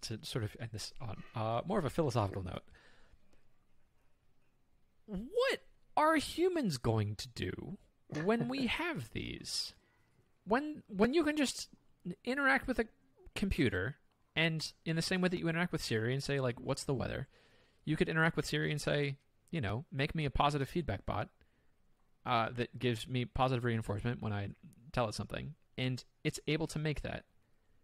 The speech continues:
Speaker 1: What do humans need to do now? What,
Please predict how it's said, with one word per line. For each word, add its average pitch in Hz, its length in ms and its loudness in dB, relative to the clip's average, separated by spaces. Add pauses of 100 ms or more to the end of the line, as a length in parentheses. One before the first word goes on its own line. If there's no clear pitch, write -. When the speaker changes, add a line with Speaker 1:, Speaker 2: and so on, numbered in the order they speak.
(2500)
Speaker 1:
What 175 320 0
do 302 120 4
humans 262 460 0
need 101 180 0
to 113 80 -4
do - 200 -4
now? - 360 -6 (260)
What, 233 260 2